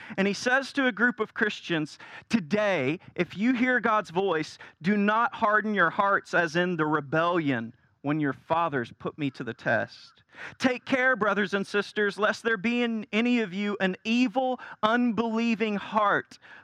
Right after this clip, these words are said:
leading you to fall away from the living God. But exhort one another daily, as long as it is called today, that none of you may be hardened by the deceitfulness of sin."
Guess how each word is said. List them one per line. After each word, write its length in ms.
leading 420
you 100
to 100
fall 440
away 420
from 240
the 100
living 340
God. 440
But 140
exhort 420
one 140
another 320
daily, 600
as 160
long 380
as 240
it 80
is 200
called 360
today, 540
that 160
none 320
of 160
you 240
may 160
be 180
hardened 880
by 160
the 160
deceitfulness 1160
of 220
sin." 480